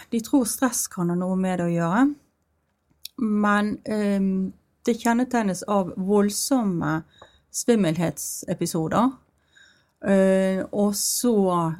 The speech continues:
eh, får du gradvis dårligere hørsel på, på ett, eh, øre, eller begge ørene. Han fikk på begge etter hvert da.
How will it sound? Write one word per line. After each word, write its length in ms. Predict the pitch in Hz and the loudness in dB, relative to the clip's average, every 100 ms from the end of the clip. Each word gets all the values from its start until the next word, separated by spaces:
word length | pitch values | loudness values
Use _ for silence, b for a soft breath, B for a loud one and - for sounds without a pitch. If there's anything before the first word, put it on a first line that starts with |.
| - | -8
eh, 220 | 180 165 170 _ _ _ _ _ | -6 -6 -8 _ _ _ _ _
får 420 | - - 226 180 170 | -10 0 2 2 0
du 400 | 165 170 165 - _ _ | 2 2 0 -4 _ _
gradvis 920 | 185 180 185 180 196 190 165 151 - | -2 0 2 2 2 0 -2 -2 -6
dårligere 680 | 185 170 180 180 196 185 165 160 | -4 0 0 0 0 0 -2 -2
hørsel 580 | 180 180 - 247 247 | -2 -4 -4 -4 -4
på, 400 | 226 - 175 - - | -6 -6 -6 -6 -6
på 200 | - 165 - | -4 -4 -4
ett, 500 | 160 - _ - - | -10 -10 _ -14 -10
eh, 360 | 170 160 139 - - - - - - | -6 -4 -6 -6 -10 -10 -10 -8 -4
øre, 320 | 180 185 269 | -2 0 0
eller 120 | 226 160 | 0 -2
begge 280 | 160 165 | -2 -4
ørene. 240 | - - - - _ _ _ | -6 -8 -10 -14 _ _ _
Han 100 | - | -8
fikk 200 | 190 170 | -6 -6
på 120 | - 170 | -4 -2
begge 280 | 156 156 | -2 -4
etter 160 | 147 - | -8 -8
hvert 200 | 143 - | -12 -10
da. 80 | - | -14